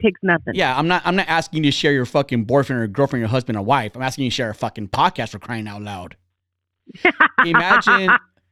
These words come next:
Speaker 2: and within one week, we could double the number or even triple the number of views that we get in this
Speaker 1: Mm-hmm.
Speaker 2: podcast. I mean, and the thing is, it's very, it's not, like, impossible to do. It's very possible to do,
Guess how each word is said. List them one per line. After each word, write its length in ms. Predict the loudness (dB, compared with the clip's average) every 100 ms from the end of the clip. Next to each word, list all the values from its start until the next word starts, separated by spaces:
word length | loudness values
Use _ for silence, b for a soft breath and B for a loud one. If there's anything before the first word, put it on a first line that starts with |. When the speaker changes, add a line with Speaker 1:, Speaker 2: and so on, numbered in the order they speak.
| _ -2
Speaker 2:
and 160 | -2 0
within 440 | 2 2 2 2
one 280 | 4 4 2
week, 400 | 2 2 0 -8 _ _ _ _ _ _ _ _
we 100 | -6
could 320 | 0 0 0 0
double 300 | 2 2 2
the 80 |
number 400 | 2 2 2 2
or 120 | 2 2
even 220 | 0 -2
triple 380 | -2 -2 0 -2
the 100 | 0
number 540 | 2 2 2 0 -4 -8
of 140 | -6
views 260 | -2 0 0
that 160 | 0
we 80 | -2
get 160 | -2 0
in 80 | 2
this 100 | 4
Speaker 1:
Mm-hmm. 140 | 6
Speaker 2:
podcast. 480 | 6 2 -2 -4 -2
I 80 | 0
mean, 240 | 2 0 B B B B
and 100 | -2
the 60 | 0
thing 240 | 2 2
is, 180 | 2 0
it's 180 | -4 -6
very, 640 | -2 2 2 2 0 -4 -10 _ _ -4
it's 160 | -2
not, 140 | 0 0
like, 140 | -2 -4
impossible 1040 | -2 -2 -4 -6 -2 0 0 -2 -4 -2
to 80 | 0
do. 160 | -2
It's 180 | -2 -6
very 480 | -6 -2 2 4 2
possible 560 | -2 -4 -4 -4 -4
to 80 | -4
do, 320 | -4 -2 -2